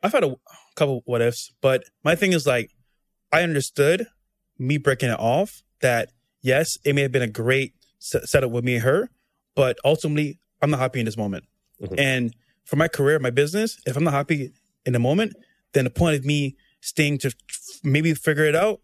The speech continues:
Speaker 1: isn't worth the, worth the cause. So my thing is, like, yes, it may happen where you, so you know what, damn, she's wor-, she's valuable, she's amazing, but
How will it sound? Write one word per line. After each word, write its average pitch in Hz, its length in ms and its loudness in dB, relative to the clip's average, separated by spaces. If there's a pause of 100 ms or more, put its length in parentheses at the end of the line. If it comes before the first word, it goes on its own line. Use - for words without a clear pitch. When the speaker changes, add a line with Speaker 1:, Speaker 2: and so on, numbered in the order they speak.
Speaker 1:
isn't 135 200 0
worth 131 160 -4
the, 110 140 -10 (200)
worth 139 220 -4
the 117 80 -6
cause. 113 300 0
So 120 140 0
my 151 120 2
thing 160 140 0
is, 131 120 -2
like, 113 200 0 (320)
yes, 180 360 0 (100)
it 143 120 2
may 156 80 4
happen 156 200 -2
where 147 100 2
you, 139 140 -2 (260)
so 113 160 -4
you 139 80 0
know 147 60 2
what, 123 100 -2
damn, 120 220 -2
she's 143 180 -2
wor-, 120 160 -6
she's - 180 -6
valuable, 143 540 2 (220)
she's 135 140 -6
amazing, 147 400 0
but 127 220 2